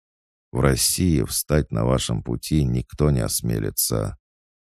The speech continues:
«Формально они поддерживают линию императора и в Чайнворде», — добавил Голицын.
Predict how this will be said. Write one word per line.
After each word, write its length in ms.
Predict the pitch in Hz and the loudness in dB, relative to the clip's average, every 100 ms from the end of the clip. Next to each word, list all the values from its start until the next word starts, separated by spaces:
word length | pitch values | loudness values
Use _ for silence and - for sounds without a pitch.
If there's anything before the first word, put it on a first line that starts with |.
| _ | _
«Формально 880 | - 55 50 58 65 73 82 80 76 | -2 0 0 2 4 4 4 4 4
они 200 | 71 78 | 4 0
поддерживают 1000 | - 62 53 76 76 69 69 65 - | 0 -2 0 0 0 0 0 0 -2
линию 460 | 62 71 73 71 65 | -2 2 4 4 2
императора 760 | 58 52 58 65 65 64 62 60 | -2 -2 0 0 0 0 0 -2
и 180 | 52 | -4
в 140 | 58 - | -6 -6
Чайнворде», — 840 | - 64 62 62 82 65 52 52 | -2 0 0 0 0 0 -2 -6
добавил 460 | 50 55 53 53 50 | -4 -4 -4 -4 -6
Голицын. 800 | 53 55 55 57 - 50 50 50 | -6 -4 -4 -4 -4 -4 -6 -8